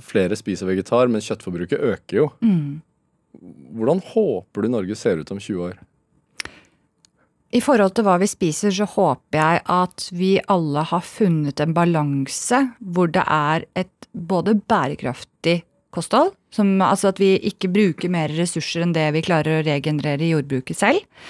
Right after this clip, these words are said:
Speaker 2: eh, og at helsen vår har blitt bedre. Vi vet jo nå at syv av ti nordmenn er overvektige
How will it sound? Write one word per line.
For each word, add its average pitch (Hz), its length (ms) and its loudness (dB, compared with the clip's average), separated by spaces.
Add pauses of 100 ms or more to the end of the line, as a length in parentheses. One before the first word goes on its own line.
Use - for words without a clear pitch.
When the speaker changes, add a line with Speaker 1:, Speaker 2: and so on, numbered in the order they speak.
(400)
Speaker 2:
eh, 190 340 0 (300)
og 196 140 2
at - 120 -10
helsen 170 460 0
vår 143 100 0
har 156 60 -4
blitt 151 180 -2
bedre. - 300 -4 (240)
Vi 226 100 4
vet 190 300 0
jo 214 80 0
nå 185 100 0
at 185 140 -4
syv 165 320 -4
av 180 160 0
ti 170 160 0
nordmenn 175 460 0 (180)
er 170 400 0
overvektige 156 560 0